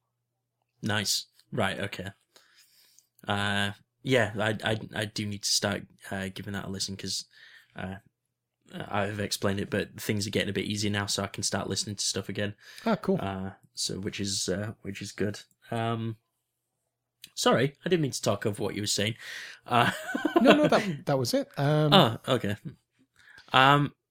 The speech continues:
Speaker 1: yeah, I've, I've, I've listened to some more, uh, Red Dwarf. Uh, I was listening today, actually. Uh, they've just come across, uh, Cat.
Speaker 2: Ah, okay.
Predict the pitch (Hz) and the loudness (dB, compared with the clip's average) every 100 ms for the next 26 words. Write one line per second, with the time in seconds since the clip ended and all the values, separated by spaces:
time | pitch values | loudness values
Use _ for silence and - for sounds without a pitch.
0 | _ _ _ _ _ _ 202 165 123 143 | _ _ _ _ _ _ 4 6 6 4
1 | 151 143 - 160 147 - 147 147 160 170 | 4 2 4 4 4 0 0 4 2 2
2 | 165 151 - 139 135 127 123 123 120 123 | 0 2 2 2 2 2 2 2 0 -4
3 | - 117 113 113 117 113 113 107 113 - | -4 -2 0 0 0 -2 -2 -4 -4 -8
4 | - _ _ _ _ _ _ _ - 101 | -14 _ _ _ _ _ _ _ -8 -8
5 | 98 98 107 113 117 107 - - - 107 | -6 -6 -2 -2 -2 -4 -4 -6 0 0
6 | 107 - - - - 107 110 110 - 101 | 0 -6 -8 -6 -4 -2 -4 -8 -8 -8
7 | 101 104 - - 104 - - - _ - | -6 -8 -6 -2 0 -2 -4 -14 _ -6
8 | 113 107 101 101 - - - - 95 98 | -4 -2 -2 -2 -2 -2 -4 -6 -6 -6
9 | - - 113 - _ _ _ _ - _ | -8 -2 -2 -2 _ _ _ _ -20 _
10 | _ _ _ _ - 113 147 156 147 127 | _ _ _ _ -2 2 2 2 2 2
11 | 139 117 | 2 -2